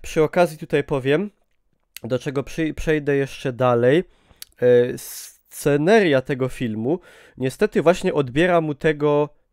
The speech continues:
e, odbiera mu tego klimatu Obcego.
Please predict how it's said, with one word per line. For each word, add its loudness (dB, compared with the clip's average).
e, 2
odbiera 0
mu -4
tego 0
klimatu -2
Obcego. -2